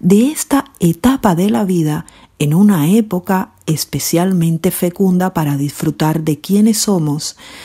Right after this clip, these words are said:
de lo que tenemos y de lo que hacemos. Es una época en que la sabiduría nos insta a que empleemos bien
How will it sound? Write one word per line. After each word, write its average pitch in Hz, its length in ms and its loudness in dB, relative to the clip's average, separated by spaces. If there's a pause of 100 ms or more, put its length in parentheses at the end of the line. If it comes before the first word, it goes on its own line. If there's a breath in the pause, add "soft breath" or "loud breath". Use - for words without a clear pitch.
de 196 160 4
lo 196 140 2
que 254 160 -2
tenemos 185 720 0 (140)
y 165 120 2
de 165 160 0
lo 226 240 0
que 156 140 -2
hacemos. 123 720 -6 (800 loud breath)
Es 151 260 -2 (160)
una 240 340 6
época 160 600 -2 (420)
en 170 180 4
que 151 160 0
la 143 120 0
sabiduría 151 840 2 (400 loud breath)
nos 143 300 0
insta 208 480 4
a 160 120 0
que 214 140 2
empleemos 202 800 4
bien 185 540 4